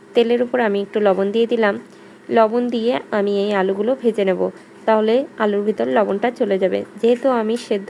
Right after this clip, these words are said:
করার সময় কোনো রকম লবণ ব্যবহার করিনি, তাই একটু লবণ দিয়ে ভেজে নিচ্ছি। দেখুন বন্ধুরা, আলুগুলো আমি সেদ্ধ করে নিয়েছি এবং ছিলে কেটে নিয়েছি। এখন একটু ভালোভাবে ভেজে নেব। আলুগুলো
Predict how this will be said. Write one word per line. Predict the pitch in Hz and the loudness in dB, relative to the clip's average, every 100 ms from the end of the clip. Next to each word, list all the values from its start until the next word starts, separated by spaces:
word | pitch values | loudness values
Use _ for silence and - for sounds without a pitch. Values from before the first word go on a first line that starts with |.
| 208 | -4
করার | 220 233 262 | -2 -2 -2
সময় | 226 208 220 | -2 -4 -2
কোনো | 208 196 | -2 -2
রকম | 202 240 240 | -2 -2 -2
লবণ | 208 196 190 | 0 0 0
ব্যবহার | 202 214 220 | 0 0 -2
করিনি, | 226 214 202 240 - - - | -2 -2 -4 -6 -12 -20 -4
তাই | 214 202 202 | 0 0 -2
একটু | - 254 | -4 2
লবণ | 240 202 196 | 2 2 -2
দিয়ে | 220 262 | 0 0
ভেজে | 233 202 196 | -2 0 0
নিচ্ছি। | 190 - 196 190 - - - - - | -2 -4 -6 -6 -10 -20 -20 -20 -6
দেখুন | 220 233 226 | -4 -2 -2
বন্ধুরা, | 226 214 240 226 | 0 2 4 2
আলুগুলো | 196 190 196 196 | 0 2 0 0
আমি | 202 240 - - - - | -2 -6 -14 -20 -20 -2
সেদ্ধ | 220 202 208 | -2 -2 -2
করে | 214 208 | -2 -2
নিয়েছি | 208 202 262 | -4 -4 -4
এবং | 233 240 240 | -2 -4 -4
ছিলে | - 208 254 - - | -4 -2 -4 -4 -4
কেটে | 214 202 196 | 0 0 0
নিয়েছি। | 185 185 196 185 - - - - | -2 -2 -6 -6 -8 -20 -10 -8
এখন | 208 233 247 - - 233 | -4 -4 -4 -10 -14 -14
একটু | - 254 | -4 -2
ভালোভাবে | 233 202 208 202 240 240 | 0 0 0 -2 -2 -2
ভেজে | 208 196 | -4 -2
নেব। | 190 185 185 - - - | 0 -2 -6 -18 -18 -4
আলুগুলো | 247 240 254 | 0 0 2